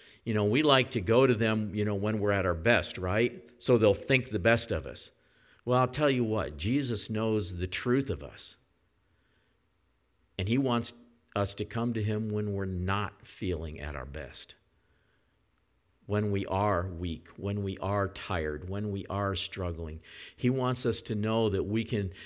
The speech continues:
you know, go right up to him, eh, right, right, right up to him and just, as he's seated on the throne, just walk right up and crawl in his lap and say, "I need help. I'm struggling."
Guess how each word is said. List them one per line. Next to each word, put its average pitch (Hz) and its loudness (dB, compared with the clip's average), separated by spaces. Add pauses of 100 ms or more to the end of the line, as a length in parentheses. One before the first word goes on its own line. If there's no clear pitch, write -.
(120)
you 113 -2
know, 98 2
go 95 -2
right 113 2
up 135 2
to 117 0
him, 117 2
eh, 117 -4
right, 110 0
right, 113 -2
right 131 0
up 139 0
to 113 0
him 101 -2
and 98 -4
just, 101 -6 (600)
as 110 2
he's 101 -2
seated 147 0
on 123 0
the 113 0
throne, 104 0 (320)
just - -4
walk 110 -2
right 113 2
up 117 -2
and 90 -6
crawl 113 -4
in 107 -2
his 92 -4
lap 90 -4 (1040)
and 101 -6
say, 104 0
"I 98 0
need 87 -2
help. 71 -6 (1300)
I'm 101 -2
struggling." 87 -6